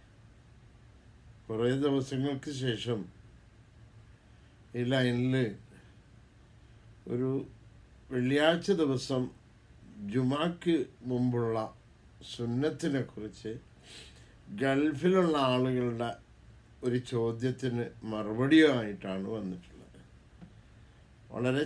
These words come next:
ചുരുക്കി പറഞ്ഞാൽ, ഗൾഫിൽ ജുമാ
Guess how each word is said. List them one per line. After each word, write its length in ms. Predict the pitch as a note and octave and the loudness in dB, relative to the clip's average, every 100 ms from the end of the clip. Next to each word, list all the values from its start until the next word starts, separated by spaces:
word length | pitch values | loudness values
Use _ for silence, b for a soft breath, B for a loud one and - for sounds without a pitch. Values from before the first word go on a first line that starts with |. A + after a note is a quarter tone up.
| C#3 | -2
ചുരുക്കി 360 | C#3 C3 C3 C#3+ D3+ | -2 -2 -2 -4 0
പറഞ്ഞാൽ, 440 | C3+ A#2+ B2 G2+ F2 B B B B B - - - b b b b b b - - C3+ | 0 2 0 -2 -6 B B B B B -20 -20 -20 b b b b b b -18 -4 0
ഗൾഫിൽ 600 | C#3+ D#3+ E3 - A3 C#3 B2 - - - - - B2 | 2 2 0 0 2 4 2 -2 -20 -20 -20 -10 -6
ജുമാ 300 | A#2 C#3 E3 | -2 0 2